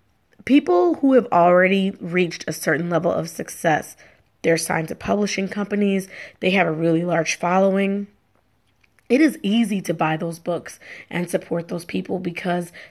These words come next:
they have proven that their words have power. They have proven that millions of people connect to their work and they have reached a certain level of success.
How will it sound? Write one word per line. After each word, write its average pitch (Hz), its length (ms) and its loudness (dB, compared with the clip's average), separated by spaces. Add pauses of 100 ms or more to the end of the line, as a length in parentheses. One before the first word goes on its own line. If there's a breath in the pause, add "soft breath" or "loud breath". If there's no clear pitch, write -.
(120)
they 214 180 4
have 233 260 -2
proven 196 600 2
that 160 160 -4
their 156 160 0
words 160 300 -6
have - 160 -6
power. 60 440 -6 (280 loud breath)
They 196 180 2
have 175 240 -2
proven 226 600 4
that - 160 -4
millions 185 360 0
of 170 120 -8
people 170 260 -6
connect 175 400 -4
to 180 100 -2
their - 180 -4
work 180 420 -4 (260 loud breath)
and 185 140 0
they 185 80 4
have 170 180 0
reached 185 220 0
a - 60 -10
certain 190 240 -4
level 170 220 -4
of 165 60 -6
success. - 560 -6